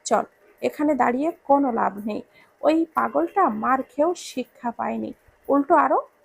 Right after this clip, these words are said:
উগ্র হয়ে গেছে।" সাজ কিছু না বলে ব্যাগটা শক্ত করে ধরে মেহুলের সঙ্গে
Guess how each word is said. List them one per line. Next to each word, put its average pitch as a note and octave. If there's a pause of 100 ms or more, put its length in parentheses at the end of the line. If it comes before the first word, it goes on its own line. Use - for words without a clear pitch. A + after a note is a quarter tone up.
উগ্র B3
হয়ে A3
গেছে।" - (680)
সাজ C4+ (120)
কিছু B3+
না A#3
বলে B3
ব্যাগটা A#3+
শক্ত -
করে A3
ধরে A3+
মেহুলের A3+
সঙ্গে A3+